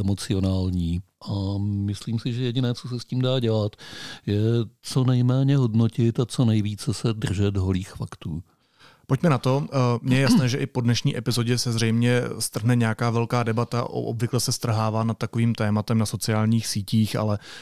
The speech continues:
Speaker 2: eh, nemůžeme se tomu tématu nevěnovat, nemůžeme ho ignorovat. Máš jasno nad otázkou, jestli páchá Izrael v pásmu Gazy genocidu?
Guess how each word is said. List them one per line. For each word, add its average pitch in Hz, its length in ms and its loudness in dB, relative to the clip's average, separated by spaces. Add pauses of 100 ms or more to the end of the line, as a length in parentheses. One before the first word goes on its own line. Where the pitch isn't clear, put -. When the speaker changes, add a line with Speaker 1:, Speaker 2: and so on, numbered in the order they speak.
(200)
Speaker 2:
eh, - 40 -10 (320)
nemůžeme 113 480 2
se 104 100 -6
tomu 110 220 0
tématu 107 360 0
nevěnovat, 107 500 0
nemůžeme 107 460 0
ho 104 180 -2
ignorovat. 95 500 -4 (840)
Máš 143 500 2 (140)
jasno 120 440 2
nad 135 180 0
otázkou, 101 800 -2 (100)
jestli 135 720 0 (160)
páchá 107 640 -2
Izrael 117 420 2
v 117 60 -6
pásmu 107 340 -2
Gazy 110 240 0
genocidu? 160 520 -4